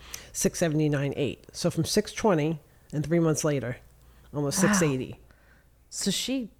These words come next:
Speaker 2: she, at that point, you know, you know, there's closing costs on, on both sides when you're buying and selling. So, I mean, she pretty much,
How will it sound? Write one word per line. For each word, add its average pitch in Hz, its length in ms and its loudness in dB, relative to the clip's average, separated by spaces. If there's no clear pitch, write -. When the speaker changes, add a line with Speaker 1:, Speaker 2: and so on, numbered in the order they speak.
Speaker 2:
she, 220 420 -4
at 160 220 0
that 226 220 0
point, 156 280 0
you 196 120 2
know, 170 360 0
you 240 120 2
know, 165 180 4
there's 226 180 2
closing 143 380 2
costs 139 320 2
on, 131 380 -2
on 139 300 -2
both 151 180 2
sides 139 260 0
when 147 100 -2
you're 135 80 -2
buying 135 200 -2
and 135 60 -6
selling. 208 260 2
So, 170 100 -2
I 156 60 2
mean, 160 120 2
she 240 120 -4
pretty 226 200 0
much, 147 360 -2